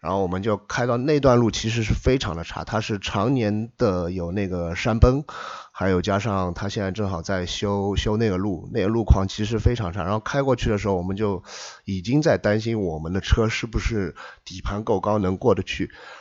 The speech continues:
然后我们就尽可能的放慢车速嘛，基本上平均车速在二十已经算很快了。基本上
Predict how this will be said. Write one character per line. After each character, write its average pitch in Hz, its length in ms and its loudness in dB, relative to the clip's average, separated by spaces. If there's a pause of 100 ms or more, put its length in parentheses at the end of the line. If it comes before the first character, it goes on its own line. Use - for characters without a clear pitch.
(140)
然 92 120 -2
后 101 120 2
我 95 60 0
们 101 340 0
就 101 220 0
尽 104 420 -2
可 87 220 -6
能 82 200 -4
的 90 360 -4
放 98 260 -4
慢 95 260 -2
车 107 220 0
速 113 160 0
嘛， 80 100 -4
基 123 140 -8
本 104 160 -2
上 98 400 -2
平 120 180 0
均 170 160 0
车 175 180 4
速 147 160 -2
在 120 540 2
二 165 160 8
十 113 380 2
已 107 60 -4
经 98 160 -8
算 101 180 -4
很 85 160 -12
快 131 240 -2
了。 82 80 -4
基 139 140 -8
本 101 160 4
上 110 240 0